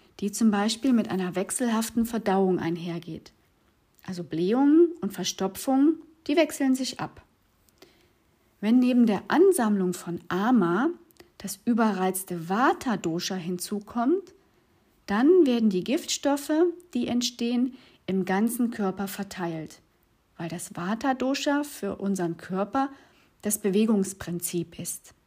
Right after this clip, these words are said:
Du merkst das zum Beispiel daran, dass die Schmerzen oder geschwollenen Stellen immer mal wieder wechseln. À la, es wird nie langweilig mit Rheuma. Hinzu kommt,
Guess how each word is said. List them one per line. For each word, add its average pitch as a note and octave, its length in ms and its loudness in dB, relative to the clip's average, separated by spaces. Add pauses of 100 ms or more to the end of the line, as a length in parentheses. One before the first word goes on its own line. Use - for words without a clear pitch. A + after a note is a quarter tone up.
(920)
Du G#3+ 120 -2
merkst C#4 480 2
das C4 160 -6
zum A3+ 160 2
Beispiel G3+ 340 -2
daran, A#3+ 640 0 (720)
dass A3 180 -6
die F#3+ 100 -8
Schmerzen C#4+ 800 2 (480)
oder G#3+ 240 2
geschwollenen G#3 580 2
Stellen A#3+ 720 0 (460)
immer C#4 260 8
mal B3 180 6
wieder A3+ 280 2
wechseln. E3+ 520 -4 (540)
À F#3+ 120 2
la, G3 360 4 (240)
es F#3 220 -4
wird F#3+ 200 0
nie A3+ 160 8
langweilig F3+ 600 4
mit E3+ 200 -2
Rheuma. E3+ 380 2 (960)
Hinzu A#3+ 380 0
kommt, A3+ 640 2